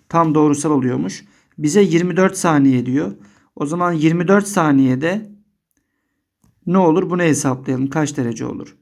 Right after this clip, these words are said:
Buradan da soru işareti yirmi dört ile yüz sekseni çarpıp otuz altıya bölelim.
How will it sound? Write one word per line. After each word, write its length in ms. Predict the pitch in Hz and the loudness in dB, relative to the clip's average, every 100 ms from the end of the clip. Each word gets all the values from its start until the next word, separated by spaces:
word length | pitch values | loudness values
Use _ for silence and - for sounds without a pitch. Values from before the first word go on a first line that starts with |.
| _ _ _ _ _ _ _ _ _ _ _ _ _ _ _ _ _ _ _ _ | _ _ _ _ _ _ _ _ _ _ _ _ _ _ _ _ _ _ _ _
Buradan 380 | 170 190 185 160 | 0 2 2 2
da 80 | 139 | 0
soru 260 | 135 170 190 | 0 -2 0
işareti 760 | 180 170 143 127 135 175 196 - - _ _ _ _ _ _ _ _ _ _ _ | 0 0 0 0 -4 -6 -6 -12 -20 _ _ _ _ _ _ _ _ _ _ _
yirmi 400 | - 151 170 185 | -2 2 4 4
dört 280 | 180 190 190 | 4 2 2
ile 60 | 156 | 2
yüz 260 | 139 143 | 2 2
sekseni 460 | 139 170 165 190 190 | -2 -4 -2 -2 -2
çarpıp 500 | 185 143 135 196 196 202 _ _ _ _ _ _ _ _ _ _ | 0 0 -2 -4 -6 -10 _ _ _ _ _ _ _ _ _ _
otuz 280 | - 180 165 | -2 0 2
altıya 420 | 151 139 139 180 | 2 2 0 -2
bölelim. 480 | 165 147 135 127 - | 2 2 2 0 -8